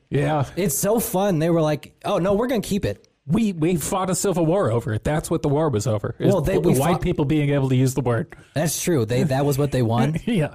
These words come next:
Speaker 2: That was the reparations.
Speaker 1: They were, <laughs> they won. The, they were fighting for the N-word pass.
Speaker 2: Abraham Lincoln was gonna write that out before they blew his brains out.
Speaker 1: That's why they shot him. That was what was under his hat. It's
Speaker 2: Yeah.
Speaker 1: just a, <laughs>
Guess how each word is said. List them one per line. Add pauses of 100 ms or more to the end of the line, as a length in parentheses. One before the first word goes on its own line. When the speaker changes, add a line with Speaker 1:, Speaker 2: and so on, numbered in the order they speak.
(100)
Speaker 2:
That
was
the
reparations.
Speaker 1:
They
were,
<laughs>
they
won.
The,
they
were
fighting
for
the
N-word
pass.
Speaker 2:
Abraham
Lincoln
was
gonna
write
that
out
before
they
blew
his
brains
out.
Speaker 1:
That's
why
they
shot
him.
That
was
what
was
under
his
hat.
It's
Speaker 2:
Yeah.
Speaker 1:
just
a,
<laughs>